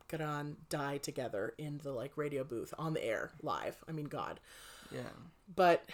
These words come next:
Speaker 1: you find out, you know, all across India, people are listening to this radio broadcast. They're watching the news that are reporting on this. And that's kinda how the movie ends.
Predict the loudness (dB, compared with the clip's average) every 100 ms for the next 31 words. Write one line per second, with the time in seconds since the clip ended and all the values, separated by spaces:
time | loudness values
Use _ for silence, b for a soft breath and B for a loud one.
0 | B B -4 2 6 6 8 10 10 8
1 | 2 B 0 2 6 8 8 6 4 4
2 | 4 6 4 2 -2 2 2 4 4 2
3 | 4 6 6 4 0 2 0 0 2 4
4 | 4 4 4 4 4 4 4 4 2 2
5 | 2 0 -4 -2 0 0 0 0 0 0
6 | 0 0 0 -2 -2 -4 -8 B B B
7 | B -2 0 2 2 0 0 -2 0 0
8 | 2 2 2 0 -2 0 2 2 2 0
9 | -4